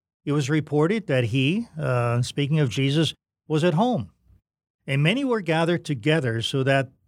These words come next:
there was no more room, not even at the door. And he was preaching the word to them."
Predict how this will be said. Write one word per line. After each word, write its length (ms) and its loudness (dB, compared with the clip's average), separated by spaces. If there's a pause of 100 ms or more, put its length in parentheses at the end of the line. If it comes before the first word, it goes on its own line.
(220)
there 100 -4
was 160 -2
no 140 0
more 260 2
room, 480 -4 (160)
not 280 0
even 240 -2
at 140 0
the 60 -4
door. 520 0 (840)
And 100 -2
he 120 2
was 120 -2
preaching 480 -2
the 100 2
word 420 0 (380)
to 140 -2
them." 460 0